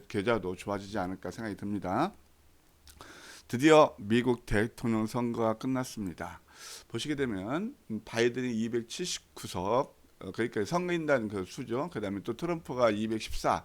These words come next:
어, 선거인단을 확보하면서 이때 이백칠십이, 음, 서로 이제 매직 그 수-,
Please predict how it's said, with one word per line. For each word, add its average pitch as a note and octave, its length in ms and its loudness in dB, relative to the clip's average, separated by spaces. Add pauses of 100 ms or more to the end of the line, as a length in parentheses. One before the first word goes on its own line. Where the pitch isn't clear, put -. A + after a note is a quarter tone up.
(540)
어, G#2 220 2
선거인단을 C3 640 0
확보하면서 A2 1000 2 (380)
이때 B2+ 360 2
이백칠십이, B2+ 1200 2 (160)
음, G2 260 -4
서로 C3 220 -6
이제 G2+ 180 -6
매직 G2+ 420 -2
그 F#2 460 -4
수-, C#3+ 220 -6